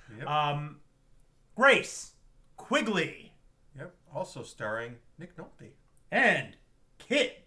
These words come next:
Speaker 2: Lefevre,
Speaker 1: Yeah.
Speaker 2: or Kit Lefevre.
Speaker 1: Yeah, in her first movie, yeah. So
Speaker 2: The,
Speaker 1: the
Speaker 2: alternatively, the t-, movie is also known in some places, in some versions, as The Ultimate Solution of Grace Quigley.
Speaker 1: Mm-hmm.
Speaker 2: And it was directed by, uh,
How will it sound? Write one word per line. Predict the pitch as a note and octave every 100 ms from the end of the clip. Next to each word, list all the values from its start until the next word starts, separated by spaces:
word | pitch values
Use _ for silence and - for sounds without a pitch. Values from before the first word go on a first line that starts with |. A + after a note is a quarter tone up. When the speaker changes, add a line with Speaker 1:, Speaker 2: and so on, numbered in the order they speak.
| _
Speaker 2:
Lefevre, | C3+ D#3 - - A#2+ G#3+ F#3 - - - -
Speaker 1:
Yeah. | F3+
Speaker 2:
or | D#3+
Kit | E3+ A#3+ -
Lefevre. | C3+ - D3+ G3 C#3 G#2 G2+ - -
Speaker 1:
Yeah, | D#3
in | C#3+
her |
first | - C3 -
movie, | D3+ C3+ G#2
yeah. | A#2+ B2 _ _ _ - - _ _ _ _
So | - E3+ D#3+ D#3 D#3 -
Speaker 2:
The, | C#3+
Speaker 1:
the | F3
Speaker 2:
alternatively, | G#3+ G#3+ B3+ C4 G3
the | F#3
t-, | - G#3+
movie | F3+ F#3+ F#3+
is | F3+
also | G3 F3+
known | E3 E3
in | D#3
some | C#3 D3+ C#3+
places, | D3 C#3+ C#3 C3
in |
some | A#2 C#3
versions, | C#3 C3+ C3+
as | G3+ A3+ - - - C#3
The | C3+ F#3+ -
Ultimate | F3 F#3+ F#3+ F#3+ E3+ D#3 - _ -
Solution | - C#3 G#2+ A#2 D3+ - D4 G3+ -
of | C3+ C3 -
Grace | A#2 G2 - -
Quigley. | - G#2+ G2+ E2+ - - - -
Speaker 1:
Mm-hmm. | B2 A2 G#2+ A#2+ B2+
Speaker 2:
And | B2 C#3+
it |
was | D3 C#3+
directed | D3+ G3 G3 C#3+
by, | C4 C4 B3 A#3+ A#3 A3
uh, | G3+ F#3 F3+ F3